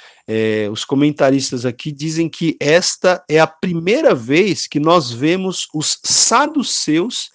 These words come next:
se unirem aos fariseus contra Jesus. Então veja,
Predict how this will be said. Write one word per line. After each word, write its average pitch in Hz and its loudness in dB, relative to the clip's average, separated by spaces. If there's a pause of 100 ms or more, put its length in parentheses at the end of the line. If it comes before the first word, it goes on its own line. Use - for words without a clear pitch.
(220)
se - 0
unirem 180 4
aos 202 2
fariseus 196 2
contra 185 -4
Jesus. 196 -4
Então 139 -4
veja, 165 2